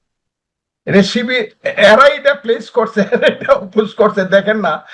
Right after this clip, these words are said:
ডিফেন্সের যে যিনি ছিলেন হাসিনার পক্ষে কি হাসা হাসা কইছে, "আমি খুব কষ্ট পাইছি", হাসা হাসা কইতেছে যে তার ফাঁসি হওয়াতে আমি খুব কষ্ট। এগুলো মস্করা করা জাতির সাথে।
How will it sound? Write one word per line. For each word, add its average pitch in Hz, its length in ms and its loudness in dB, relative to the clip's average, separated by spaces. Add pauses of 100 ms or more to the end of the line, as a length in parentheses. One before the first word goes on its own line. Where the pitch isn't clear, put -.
(260)
ডিফেন্সের 226 640 4
যে 240 300 0
যিনি 220 240 -8
ছিলেন 196 360 -2
হাসিনার 196 480 0 (100)
পক্ষে 175 260 -4
কি 196 180 0
হাসা - 380 2
হাসা 180 240 -8
কইছে, 143 440 -2 (260)
"আমি 202 260 2
খুব - 300 -8
কষ্ট - 340 -2
পাইছি", - 500 -6
হাসা 208 300 2
হাসা 175 200 -2
কইতেছে - 480 -12 (460)
যে 131 120 4
তার - 140 4
ফাঁসি 196 360 -4
হওয়াতে 170 340 0
আমি 151 180 -6
খুব 131 220 -12
কষ্ট। 147 300 -2
এগুলো 233 260 2
মস্করা 220 560 2
করা 143 280 -4
জাতির 135 320 -8
সাথে। - 400 -12